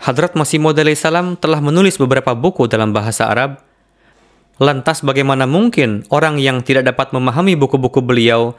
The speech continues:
dapat merujuk buku-buku tersebut secara jujur? Lalu para hadirin mempermalukannya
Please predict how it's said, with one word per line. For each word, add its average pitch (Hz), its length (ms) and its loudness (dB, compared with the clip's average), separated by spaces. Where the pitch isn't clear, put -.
dapat 135 400 -4
merujuk 160 400 2
buku-buku 131 400 0
tersebut 196 560 0
secara 135 240 -2
jujur? 147 480 0
Lalu 143 320 2
para 139 160 0
hadirin 135 400 2
mempermalukannya 135 1040 -2